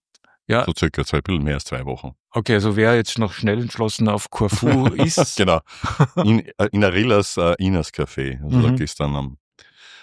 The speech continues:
Speaker 1: Okay,
Speaker 2: ähm,
Speaker 1: ja.
Speaker 2: genau. Sonst habe ich einfach eine kleine Tournee vor im September in, in den Niederlanden.
Speaker 1: Super.
Speaker 2: Da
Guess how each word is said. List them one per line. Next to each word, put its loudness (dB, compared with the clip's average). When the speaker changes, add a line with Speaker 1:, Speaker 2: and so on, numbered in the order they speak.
Speaker 1:
Okay, -2
Speaker 2:
ähm, 2
Speaker 1:
ja. 0
Speaker 2:
genau. -8
Sonst 2
habe 4
ich 4
einfach 2
eine 2
kleine 0
Tournee 0
vor 0
im 2
September 0
in, 0
in -2
den 0
Niederlanden. 0
Speaker 1:
Super. -2
Speaker 2:
Da 4